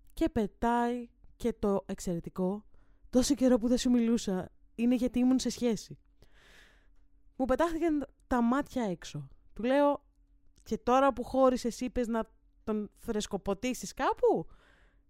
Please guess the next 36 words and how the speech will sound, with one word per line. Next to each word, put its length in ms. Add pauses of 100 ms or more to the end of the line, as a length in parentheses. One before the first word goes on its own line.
(160)
Παιδιά, 460 (420)
δεν 340
έλεγε 360
να 100
καταλάβει 480
τι 80
του 120
λέω, 260
συνέχισε 720
να 140
μου 100
στέλνει 560
για 200
αρκετό 380
καιρό, 380 (300)
μέχρι 240
και 100
στο 140
μαγαζί 400
που 140
δούλευα 440
ήρθε, 400
χειμώνας 540
πια, 200 (420)
και 100
έκανε 320
τον 160
ενθουσιασμένο 880
ότι 200
και 120
καλά 320
δεν 220 (220)
ήξερε 500
ότι 220
δουλεύω 360
εκεί. 360